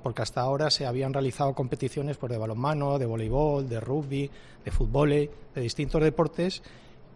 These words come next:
Nos dimos cuenta en la Asociación para la Promoción del Turismo Deportivo, que, que presido, desde hace ya siete años que el unir todos esos deportes podía ser un referente a, a nivel nacional y, bueno, pues lo, lo estamos consiguiendo. La,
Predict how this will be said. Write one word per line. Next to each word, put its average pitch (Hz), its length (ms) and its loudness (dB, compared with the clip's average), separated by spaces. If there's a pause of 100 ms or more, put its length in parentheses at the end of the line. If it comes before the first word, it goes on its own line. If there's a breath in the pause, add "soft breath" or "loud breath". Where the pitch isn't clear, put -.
Nos 127 180 0
dimos 143 300 2
cuenta 151 420 0
en 120 100 0
la 117 100 0
Asociación 127 440 -2
para 135 140 0
la - 40 0
Promoción 127 320 0
del 135 120 -2
Turismo 131 260 0
Deportivo, 131 600 0 (300)
que, 113 380 -6
que - 100 -8
presido, 135 520 0 (580 loud breath)
desde 156 300 -4
hace 123 480 2
ya 127 260 -2
siete 131 360 0
años 156 440 2 (500 loud breath)
que 151 360 0
el 135 120 0
unir 151 280 0
todos 135 300 -2
esos 147 240 -2
deportes 143 340 0
podía 139 240 0
ser 156 160 0
un 147 100 -2
referente 131 640 -2
a, 113 280 -2
a - 120 -6
nivel 117 280 -2
nacional 143 600 0
y, 120 120 -4
bueno, 120 200 -4
pues 117 120 -2
lo, 120 160 2
lo 139 80 0
estamos 139 280 2
consiguiendo. 127 380 0
La, 117 260 2